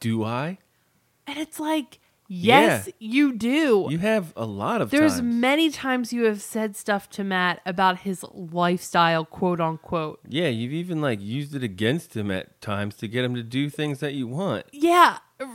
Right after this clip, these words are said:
Speaker 1: You're a
Speaker 2: So
Speaker 1: dick.
Speaker 2: <laughs> you do judge him. So he walks away all huffy puffy, like, "Oh, leave me alone, Matt." And Matt, of course, is just left like, "Well, that's my only <laughs> part of this episode."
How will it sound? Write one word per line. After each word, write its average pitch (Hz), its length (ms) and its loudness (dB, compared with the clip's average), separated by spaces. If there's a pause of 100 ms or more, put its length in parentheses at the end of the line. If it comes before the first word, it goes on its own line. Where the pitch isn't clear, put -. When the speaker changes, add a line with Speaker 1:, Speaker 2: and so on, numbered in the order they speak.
(260)
Speaker 1:
You're 143 180 4
a 277 180 6
Speaker 2:
So 185 60 4
Speaker 1:
dick. 165 340 2 (340)
Speaker 2:
<laughs> - 340 6
you 311 520 4
do 339 360 2
judge 277 340 0
him. 196 340 0 (560)
So 277 80 -4
he 311 180 2
walks 285 380 4
away 226 360 2
all 202 220 2
huffy 214 340 -6
puffy, 202 460 -6
like, 185 320 -4
"Oh, 247 360 -4
leave 226 160 -6
me 240 100 -4
alone, 226 460 -4
Matt." 170 300 -4
And 185 120 -8
Matt, 190 160 -2
of 190 140 -8
course, 185 320 -8
is 175 100 -16
just - 220 -16
left 180 260 -8
like, 175 240 -8
"Well, 240 340 -4 (380)
that's 190 260 -10
my 214 260 -6
only 262 320 0
<laughs> 277 120 -2
part 302 140 2
of 302 120 -4
this - 160 -8
episode." 294 360 -4